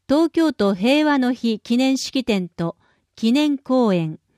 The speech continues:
弦楽合奏等を開催します。日時、三月十日土曜日、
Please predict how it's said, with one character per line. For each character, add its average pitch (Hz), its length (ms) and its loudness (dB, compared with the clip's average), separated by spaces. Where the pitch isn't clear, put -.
弦 247 240 0
楽 294 260 -2
合 269 140 0
奏 208 280 -4
等 240 340 0
を 202 80 -2
開 185 200 -4
催 175 220 -6
し 170 160 -8
ま 185 140 -6
す。 - 180 -18
日 233 340 0
時、 175 220 -6
三 302 300 -2
月 247 280 -2
十 220 220 0
日 202 200 -2
土 208 160 0
曜 262 240 0
日、 170 220 -4